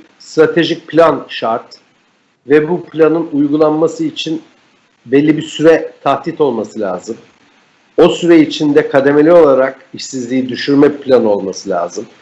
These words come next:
Yani inanabileceğimiz, ayağı yere basan bir proje görmek istiyoruz ama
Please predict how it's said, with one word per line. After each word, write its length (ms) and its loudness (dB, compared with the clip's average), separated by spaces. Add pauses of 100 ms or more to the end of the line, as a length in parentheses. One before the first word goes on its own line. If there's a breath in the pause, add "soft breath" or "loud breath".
(360 soft breath)
Yani 340 4
inanabileceğimiz, 880 2
ayağı 360 0
yere 200 2
basan 360 -2 (140)
bir 280 -4 (220)
proje 440 2 (160)
görmek 400 0
istiyoruz 460 -6
ama 300 2